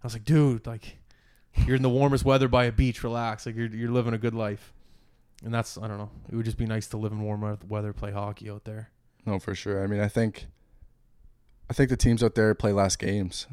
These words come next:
Speaker 2: too because their travel's the worst.
Speaker 1: Someone told me
Speaker 2: Ten
Speaker 1: this.
Speaker 2: less games, I think.
Speaker 1: I
Speaker 2: I think
Speaker 1: think
Speaker 2: they play ten
Speaker 1: yeah.
Speaker 2: less. So, like, I think we play seventy-eight and they play sixty something.
Speaker 1: Yeah.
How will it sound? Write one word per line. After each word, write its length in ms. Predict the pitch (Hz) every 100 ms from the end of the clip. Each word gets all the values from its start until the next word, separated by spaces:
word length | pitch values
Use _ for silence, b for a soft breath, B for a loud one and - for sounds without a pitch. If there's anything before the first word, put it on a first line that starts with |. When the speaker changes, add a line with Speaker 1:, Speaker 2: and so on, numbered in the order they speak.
| -
Speaker 2:
too 260 | - 104 101
because 280 | - 107 98
their 80 | 104
travel's 500 | - 95 98 - -
the 220 | - - 98
worst. 400 | 104 95 - - b
Speaker 1:
Someone 260 | - 180 202
told 260 | 156 165
me 60 | 165
Speaker 2:
Ten 180 | 131 123
Speaker 1:
this. 60 |
Speaker 2:
less 180 | 120 113
games, 280 | - 113 113
I 60 | 120
think. 220 | 123 131
Speaker 1:
I 680 | - _ _ _ _ _ -
Speaker 2:
I 20 |
think 40 |
Speaker 1:
think 120 | 117 113
Speaker 2:
they 120 | 110
play 140 | 117
ten 200 | - 123 104
Speaker 1:
yeah. 80 | 98
Speaker 2:
less. 300 | 95 - - - _ _ _ _ _ _ _ _
So, 140 | -
like, 80 | 104
I 40 | 104
think 120 | 107
we 100 | 113
play 160 | - 107
seventy-eight 500 | - 107 101 101 107
and 80 | 98
they 80 | 101
play 180 | - 95
sixty 680 | - - - - 107 - 120
something. 420 | - 117 143 147 - _ _
Speaker 1:
Yeah. 260 | 127 123